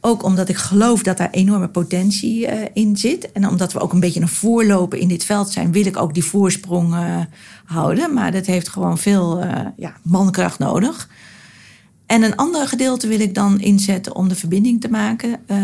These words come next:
met de kunst. Want ik ben toch ook wel een soort, eh,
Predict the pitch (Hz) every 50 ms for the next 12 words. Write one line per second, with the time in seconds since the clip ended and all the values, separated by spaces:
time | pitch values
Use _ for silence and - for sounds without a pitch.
0 | 196 196 196 185 185 190 196 202 196 - - - - 196 190 196 - 196 170 170
1 | 170 - - - 196 190 190 - - - 180 175 165 190 185 190 - - 214 -
2 | - - 214 - - - 202 196 190 190 - - - - - - - - - -
3 | _ _ _ - - 190 185 185 - - 185 180 185 180 - - - 185 180 170
4 | 175 175 175 -